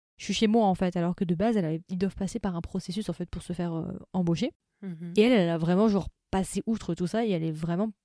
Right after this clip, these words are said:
Speaker 1: elle a mis les pieds sur la table et puis elle est arrivée chaussettes claquettes quoi. Et on va dire que l'orchestre n'est pas content. Et à partir de là, on va suivre du coup son intégration entre guillemets dans cet orchestre-là, en sachant que c'est vraiment pas simple. On va aussi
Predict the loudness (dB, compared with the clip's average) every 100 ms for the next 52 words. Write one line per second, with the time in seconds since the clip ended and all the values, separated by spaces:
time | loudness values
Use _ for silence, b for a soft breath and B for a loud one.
0 | -12 -8 -2 0 -2 -4 -6 0 2 2
1 | 0 -4 -2 -2 -2 -2 -4 -4 -4 -6
2 | -8 -14 -12 -16 -16 -12 -8 -6 -4 0
3 | -2 0 -4 -2 -2 -2 -6 -8 _ _
4 | _ -2 0 0 -2 -2 0 2 2 0
5 | 0 -2 -2 -2 -4 -4 -6 -6 -4 -6
6 | -4 -4 -4 -10 -12 -6 -4 -2 -2 -2
7 | -2 -4 -4 -2 -2 -2 -4 -4 -4 -4
8 | -8 -10 -8 -10 -8 -10 -8 -8 -8 -8
9 | -10 -10 -12 -10 -10 -6 -2 -2 -2 -4
10 | -4 -4 -4 -2 0 0 -2 -4 -6 -6